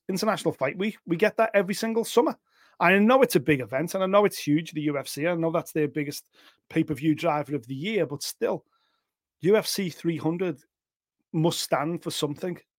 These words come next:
historically. The anniversary event, I think they've gotta roll, they've gotta try and push as hard as they can. Will you be disappointed? Okay, I'll rephrase that 'cause he's a mate of ours. Do you think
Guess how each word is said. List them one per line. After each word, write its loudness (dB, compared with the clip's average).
historically. -6
The 0
anniversary 0
event, -6
I -12
think -6
they've -4
gotta 0
roll, 0
they've -4
gotta 0
try -8
and -8
push -8
as -10
hard -2
as -12
they -8
can. -10
Will 10
you 8
be 4
disappointed? 4
Okay, 0
I'll 2
rephrase 6
that 6
'cause -4
he's 2
a 0
mate 0
of -4
ours. -4
Do -2
you 4
think 0